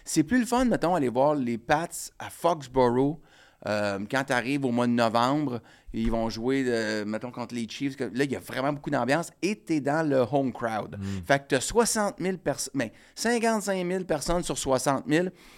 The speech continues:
Speaker 1: qui prennent pour l'équipe. Il y a vraiment beaucoup d'ambiance. Quand t'arrives au Super Bowl, il y a, mettons qu'il y a soixante-dix mille personnes. Là-dessus, t'en as vingt mille qui connaissent rien,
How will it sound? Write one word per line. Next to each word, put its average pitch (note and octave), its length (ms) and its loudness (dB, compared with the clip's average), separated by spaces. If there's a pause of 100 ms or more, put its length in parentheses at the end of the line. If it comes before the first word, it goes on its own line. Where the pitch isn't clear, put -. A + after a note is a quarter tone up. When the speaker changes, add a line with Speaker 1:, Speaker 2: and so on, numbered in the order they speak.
Speaker 1:
qui - 120 -18
prennent E3 220 0
pour D3+ 120 -2
l'équipe. D#3 480 0
Il C#3+ 80 -4
y F#3+ 60 6
a G#3 80 6
vraiment F#3 360 2
beaucoup D#3 240 -6
d'ambiance. A2 480 -2 (260)
Quand B3 120 2
t'arrives G#3 340 -2
au D3+ 80 0
Super C#3+ 340 0
Bowl, D3+ 300 2 (320)
il B2 140 -2
y D3 80 8
a, G3 340 8 (720)
mettons B3 220 4
qu'il B3 140 -4
y - 20 4
a - 20 -2
soixante-dix D3+ 640 0
mille C#3+ 160 0
personnes. E3 580 -4 (100)
Là-dessus, F#3 400 -6
t'en C#3+ 180 0
as A#2+ 80 0
vingt D3 180 2
mille D3+ 220 0
qui C#3+ 100 -16
connaissent A2+ 360 -6 (260)
rien, F3+ 240 -4